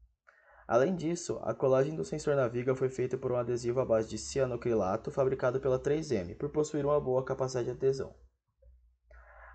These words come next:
A avaliação experimental se deu por meio de análises modais, as quais foram feitas com o seguinte setup. A partir de um gerador de sinal, o shaker excita a viga, a qual é monitorada por dois acelerômetros, um na base e outro na ponta,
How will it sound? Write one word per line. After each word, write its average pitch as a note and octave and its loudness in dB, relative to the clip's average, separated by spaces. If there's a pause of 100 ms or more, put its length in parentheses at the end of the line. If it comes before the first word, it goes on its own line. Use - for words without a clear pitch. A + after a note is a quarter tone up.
(100)
A B2 2
avaliação D#3 4
experimental C3+ 2
se - -8
deu A#2+ 4
por C3+ -2
meio B2+ 0
de C3+ 0
análises C3+ 0
modais, - 0 (320)
as - -2
quais C3 2
foram C#3+ 0
feitas C3 0
com C3 -6
o C3 -2
seguinte C#3+ -6
setup. - -4 (560)
A A2+ -6
partir C#3+ 2
de G3+ -2
um F#3 0
gerador C#3+ 4
de G#2+ -4
sinal, B2+ 2
o G#3 2
shaker C#3 0
excita B2+ 0
a - 6
viga, B2 -4 (880)
a A2+ 0
qual B2+ 4
é A2+ 8
monitorada B2+ 2
por B2 -2
dois B2+ 4
acelerômetros, C3 2 (240)
um - 0
na - 4
base G2 4
e A2 0
outro F#2+ -2
na A#2+ 0
ponta, C3+ -2